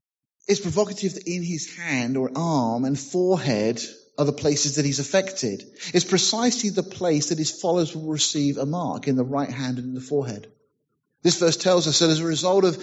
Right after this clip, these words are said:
this injury that he sustains, those are the two places. So just leave that with you. It's quite provocative that maybe there's a,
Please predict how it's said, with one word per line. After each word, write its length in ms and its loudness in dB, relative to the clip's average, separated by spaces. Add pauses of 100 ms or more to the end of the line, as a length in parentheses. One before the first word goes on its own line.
(320)
this 160 2
injury 480 2
that 120 0
he 80 0
sustains, 880 -2
those 360 2
are 120 -4
the 40 -4
two 240 -6
places. 840 -6 (140)
So 160 -14
just 200 -14
leave 240 -6
that 120 -6
with 200 -4
you. 120 -8
It's 100 -16
quite 200 -16
provocative 580 -10 (300)
that 100 -12
maybe 280 -2
there's 220 -2
a, 80 -4